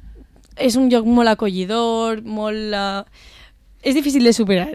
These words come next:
He de dir que, <laughs> que ara l'any que ve és molt difícil de superar, però creiem que, que hem millorat el format i l'hem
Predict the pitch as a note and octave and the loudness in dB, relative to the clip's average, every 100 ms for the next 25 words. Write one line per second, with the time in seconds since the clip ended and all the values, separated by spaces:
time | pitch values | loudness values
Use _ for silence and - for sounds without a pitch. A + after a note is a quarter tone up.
0 | - A3+ A#3 A#3 C4 A#3 A#3 - G#3 A3+ | 0 4 4 4 2 2 0 0 0 2
1 | G#3 A3 G#3+ A3+ A#3+ A#3+ B3 B3 A3+ G#3 | 2 2 0 2 2 2 2 2 0 0
2 | G#3+ G#3+ G3+ G#3 G3+ G#3+ A#3+ A3+ G#3 G3 | -2 -2 -4 -4 0 0 0 -2 -2 -2
3 | - - - - - A3 G#3+ A#3+ A#3 A3 | -6 -20 -18 0 4 6 4 4 4 4
4 | G3+ F#3 F3 E3+ F#3 - - G#3+ F#3 F#3+ | 2 0 -2 -4 -10 -14 -2 0 2 0
5 | G#3 G#3+ G#3+ G3+ G3+ G3 F#3+ G3 F#3 F3+ | 0 0 0 0 0 0 0 -2 -2 -4
6 | - G3+ F#3+ F#3+ A3 A#3 G3+ F3+ F3 E3+ | -2 0 0 0 0 -2 -2 -2 -4 -6
7 | G3 | -4